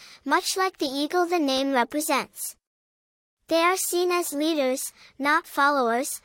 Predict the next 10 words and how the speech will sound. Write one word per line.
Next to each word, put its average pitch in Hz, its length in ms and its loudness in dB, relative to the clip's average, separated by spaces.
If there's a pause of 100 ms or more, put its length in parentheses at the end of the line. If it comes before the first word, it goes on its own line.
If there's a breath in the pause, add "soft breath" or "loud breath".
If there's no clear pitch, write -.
(240 soft breath)
with 269 160 -2
a 269 80 -4
clear 370 400 0
vision 320 480 0
of 247 160 -2
what 247 200 0
they 320 140 4
want 277 380 2
in 320 180 0
life. 269 400 -2